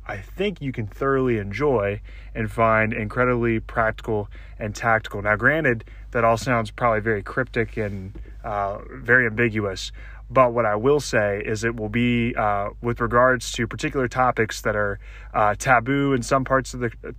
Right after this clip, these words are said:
the church, uh, as well as thoroughly enjoyed elsewhere, and that is alcohol. So do with that what you will. Uh, stand by for the content on that and how we're gonna eventually release it. Don't know if that'll be at the end of this month or next month, this, that, and the other,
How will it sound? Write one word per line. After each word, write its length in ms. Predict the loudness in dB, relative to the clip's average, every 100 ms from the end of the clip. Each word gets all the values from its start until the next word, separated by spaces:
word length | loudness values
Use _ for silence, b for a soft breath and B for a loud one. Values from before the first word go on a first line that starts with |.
| -6
the 100 | -4
church, 500 | 2 4 4 -2 -8 B B B
uh, 160 | 0 2
as 120 | 2 2
well 140 | 0
as 120 | 0
thoroughly 460 | -4 4 6 6 4
enjoyed 500 | 2 2 4 4 0 B B 0
elsewhere, 460 | 0 0 0 0
and 120 | 0 2
that 220 | 2 4
is 420 | 2 0 -2 -10 b b b b -2
alcohol. 720 | 2 4 2 -4 -4 -4 -6
So 460 | 0 4 4 4 -2 B B -14 -14 -16 -16 -14 -14 -14 -12
do 180 | 0 2
with 100 | 6
that 180 | 6 4
what 160 | 2 -2
you 80 |
will. 400 | 4 6 6 6 0 b b
Uh, 220 | 0 2
stand 380 | 0 0 2 4
by 340 | 4 4 4 0
for 240 | -2 -2
the 80 | -2
content 540 | -4 0 0 0 0
on 140 | 0 2
that 160 | 2
and 100 | 2
how 180 | 0 0
we're 120 | 0
gonna 320 | 0 0 -2 -4 B B
eventually 400 | 0 2 2 2
release 420 | 0 2 2 0
it. 120 | -2 0
Don't 120 | 0
know 80 | 2
if 80 |
that'll 200 | 2 0
be 120 | 0 -2
at 60 |
the 100 | -2
end 120 | -4
of 80 | -4
this 160 | -6 -4
month 280 | -2 -2 -4
or 40 |
next 240 | -6 -6
month, 160 | -8 -4
this, 260 | -2 0 -2
that, 80 |
and 80 | -4
the 80 | -2
other, 220 | -2 -2